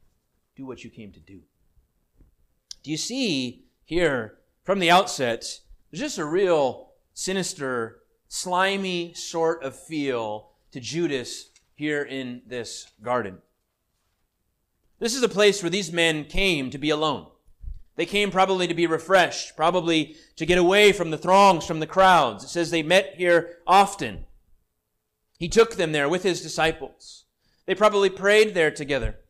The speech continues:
sought the Father there together. He probably discipled them together, uh, there, encouraged them there. They probably rested there, napped there, found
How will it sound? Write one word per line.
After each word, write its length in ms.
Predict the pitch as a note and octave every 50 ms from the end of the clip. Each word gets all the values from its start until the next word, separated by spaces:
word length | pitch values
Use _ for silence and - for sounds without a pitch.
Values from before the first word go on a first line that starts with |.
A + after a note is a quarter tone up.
| _ _ _ _ _
sought 340 | - - G#3 G#3 A3+ G3+ G3
the 80 | F#3+
Father 380 | F3+ - G#3 G3+ G#3 G#3 G#3 G3+
there 160 | F#3 E3 D3
together. 480 | - E3 C#3+ C#3 C3 B2 A2 G2+ F#2+ - _ _ _ _ _ _ _
He 100 | G3 G#3
probably 260 | G#3+ G#3+ G3+ G#3 G#3
discipled 540 | F#3+ G3+ G3+ - G#3 G#3 G#3+ G#3 G#3+ G#3+ F#3
them 160 | E3 D#3 D3
together, 460 | D#3 D#3 D3 C#3+ C#3 C#3+ C3+ B2 - - _ _ _ _ -
uh, 240 | D#3+ D#3+ E3+ D#3+ D#3+
there, 220 | D3 D#3+ D3 C#3
encouraged 720 | D#3 D#3+ F3+ F3 - - G#3+ A3+ A#3 A3 F#3+ - - -
them 280 | C3+ C#3+ C3+ B2 A#2+ A#2+ -
there. 360 | A#2 A#2 A#2 G#2+ G2 - _ _ _ _ _ _ _ _ _ _ _
They 80 | - E3
probably 300 | F3 G3+ G3+ G3+ G3 F#3+
rested 440 | F3 G#3 A3+ G#3+ - - G3 E3+
there, 180 | D3+ E3+ D#3 D3
napped 400 | C#3 D#3 F3+ G3+ G#3 G3+ - C#3+
there, 220 | D3 C#3 C3 B2
found 540 | A#2 - - E3+ F3+ F#3+ F#3+ F#3 E3+ D3+ C#3+